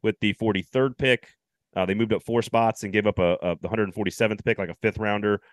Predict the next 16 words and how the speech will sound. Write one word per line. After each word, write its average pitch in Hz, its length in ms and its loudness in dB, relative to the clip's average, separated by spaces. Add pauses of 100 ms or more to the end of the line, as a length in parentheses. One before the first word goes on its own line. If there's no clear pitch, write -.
(460)
Basically 104 360 0
move 101 160 0
up 98 240 4 (100)
and 95 100 -2
take 98 240 0
Felix 107 360 -2
Nilsson, 107 360 0
a 87 80 0
center 110 380 -2
out 98 140 0
of 85 100 -6
Sweden. 110 480 -4 (560)
Did 139 220 -2
they 160 160 4
draft 147 320 2
enough 135 280 2